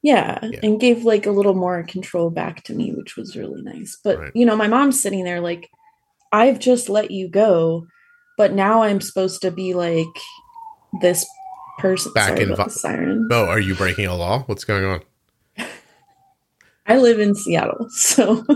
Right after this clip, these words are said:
Speaker 2: <laughs>
Speaker 1: you know, stuff happens.
Speaker 2: Eh, like when
Speaker 1: Um,
Speaker 2: hippies take over a block?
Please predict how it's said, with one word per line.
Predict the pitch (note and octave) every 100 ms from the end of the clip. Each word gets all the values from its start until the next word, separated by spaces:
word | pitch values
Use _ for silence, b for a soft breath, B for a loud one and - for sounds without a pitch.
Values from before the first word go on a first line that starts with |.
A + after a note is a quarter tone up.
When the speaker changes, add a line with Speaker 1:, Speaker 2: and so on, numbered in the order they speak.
| D4 B B B B
Speaker 2:
<laughs> | C#4 - - _ - _ _ _
Speaker 1:
you | G3
know, | F#3+ F3 A#3+ - - -
stuff | - F#3+ G#3
happens. | F#3+ F3+ - G3+ B3+ C#4
Speaker 2:
Eh, | G4 G4 F#4+ F#4 E4+ E4 b b -
like | B2
when | A3+
Speaker 1:
Um, | G#3 F#3
Speaker 2:
hippies | A2+ A#2 A2
take | - G#2
over | A2 G#2+ G#2
a |
block? | G2 G#2 B2 -